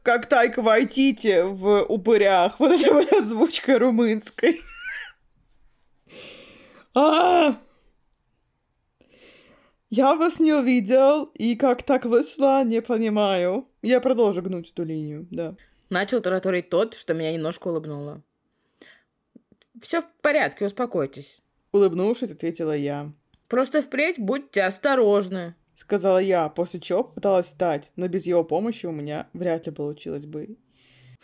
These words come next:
Speaker 2: "А на чем он ее сбил? На машине, на велосипеде, на само-, на роликах. Банановую кожуру он раскидывал. Что случилось-то?"
Speaker 1: <laughs> Надеюсь, последний. "Может быть, вас в больницу отвезти?"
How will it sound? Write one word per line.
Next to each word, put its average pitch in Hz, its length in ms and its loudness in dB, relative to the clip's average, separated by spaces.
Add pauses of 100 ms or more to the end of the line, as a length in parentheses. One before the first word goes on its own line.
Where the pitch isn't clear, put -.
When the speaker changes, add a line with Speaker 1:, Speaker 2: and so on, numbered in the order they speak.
(480)
Speaker 2:
"А 196 160 -2
на 247 140 2
чем 349 240 0
он 269 100 0
ее 233 120 2
сбил? 190 200 -2
На 190 100 0
машине, 233 580 0
на 190 120 -2
велосипеде, 202 600 -4
на 190 60 -4
само-, 190 240 -4
на 185 180 -2
роликах. 165 680 -4 (140)
Банановую 214 500 0
кожуру 180 360 -2
он 202 140 0
раскидывал. 170 560 -6 (120)
Что 247 280 0
случилось-то?" 208 640 -2
Speaker 1:
<laughs> - 20 -8
Надеюсь, 214 280 -2
последний. 180 560 -6 (840)
"Может 262 400 0
быть, 330 340 2
вас 208 180 0
в 190 60 -10
больницу 214 560 -2
отвезти?" 381 800 0